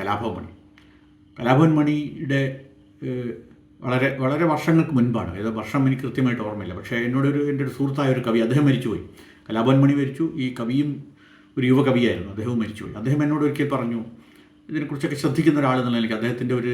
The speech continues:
നോൺ സ്റ്റോപ്പ് കാസറ്റ്, അങ്ങനെയാണ് നോൺ സ്റ്റോപ്പ് കാസറ്റ് എന്ന് പറഞ്ഞാൽ അതിൽ ഒരു, ഒരു പാട്ട് കഴിഞ്ഞാൽ അടുത്ത പാട്ടിൻ്റെ ഇടയിൽ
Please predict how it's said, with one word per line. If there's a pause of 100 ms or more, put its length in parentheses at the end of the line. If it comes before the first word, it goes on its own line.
(380)
നോൺ (100)
സ്റ്റോപ്പ്
കാസറ്റ്,
അങ്ങനെയാണ് (140)
നോൺ
സ്റ്റോപ്പ് (160)
കാസറ്റ്
എന്ന്
പറഞ്ഞാൽ
അതിൽ (120)
ഒരു, (160)
ഒരു
പാട്ട്
കഴിഞ്ഞാൽ
അടുത്ത
പാട്ടിൻ്റെ
ഇടയിൽ